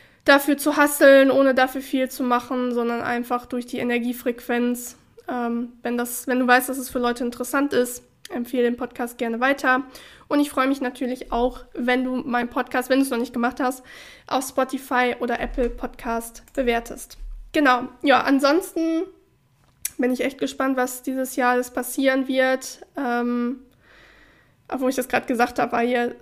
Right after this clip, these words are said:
zweiundzwanzig Minuten und zweiundzwanzig Sekunden mit dem, ich bin gespannt, was passieren wird. Also ich spüre echt so eine,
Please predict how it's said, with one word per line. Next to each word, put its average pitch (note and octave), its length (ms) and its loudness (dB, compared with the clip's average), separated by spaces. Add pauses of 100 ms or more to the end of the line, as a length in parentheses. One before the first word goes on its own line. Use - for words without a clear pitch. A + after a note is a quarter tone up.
(140)
zweiundzwanzig B3 840 0
Minuten B3 420 -2
und A#3+ 120 0
zweiundzwanzig B3 520 -2
Sekunden B3+ 380 -2
mit A#3+ 120 -2
dem, A#3 160 2
ich B3 120 -8
bin B3 100 -4
gespannt, A#3+ 320 -4
was A#3+ 140 -8
passieren B3+ 420 0
wird. A#3+ 160 2
Also B3 140 0
ich B3+ 80 -6
spüre C#4 180 2
echt C4+ 160 2
so - 80 -2
eine, B3+ 280 2